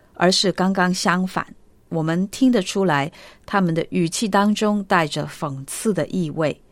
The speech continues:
他们说：“诶，你也成了我们的样子吗？”其实他们是在讽刺巴比伦王已经风光不再了，哪怕他在世的时候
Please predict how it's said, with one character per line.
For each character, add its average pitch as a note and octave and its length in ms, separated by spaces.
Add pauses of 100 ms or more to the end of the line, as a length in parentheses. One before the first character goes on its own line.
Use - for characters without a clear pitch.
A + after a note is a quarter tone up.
(760)
他 A3 80
们 F3 140
说 G3+ 240 (120)
：“诶， D#4 140 (380)
你 G#3+ 160
也 G#3 160
成 E3 400
了 A#3+ 220
我 D#3+ 240
们 D3+ 160
的 G#3+ 140
样 B3 260
子 E3+ 180
吗？” F3 260 (380)
其 - 160
实 F#3+ 240 (180)
他 A3+ 160
们 F3 160
是 F3 160
在 E3 200
讽 D3+ 400
刺 - 360 (140)
巴 A3 180
比 F#3 160
伦 D3+ 240
王 D3+ 300
已 D3+ 220
经 F#3 280
风 F#3+ 300
光 F3 260
不 C#3 140
再 F3 320
了， B2 180 (520)
哪 D#3+ 160
怕 F#3+ 260 (220)
他 G3 160
在 A3+ 260
世 - 260
的 E3+ 120
时 D#3 200
候 E3 300